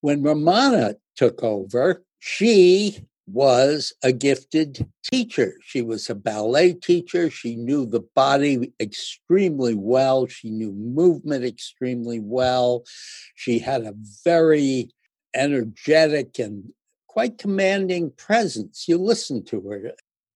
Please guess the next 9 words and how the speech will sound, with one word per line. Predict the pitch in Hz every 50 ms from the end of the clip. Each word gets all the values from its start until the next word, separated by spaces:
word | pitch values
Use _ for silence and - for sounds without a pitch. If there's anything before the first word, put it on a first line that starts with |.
| _ _ _ _ _ _ _ _ _ -
Everyone | 151 170 175 180 160 147 139 139 135 139
who, | 127 113 - _ _ _ _ _ _ _ _ _ -
you | -
know, | 147 131 117 113 113 117 117 -
has | 120 113 107 _
been | - 127 113 104
trained | - - 147 165 202 220 170 110
by | 101 92 98 101 -
her | - 131 135 135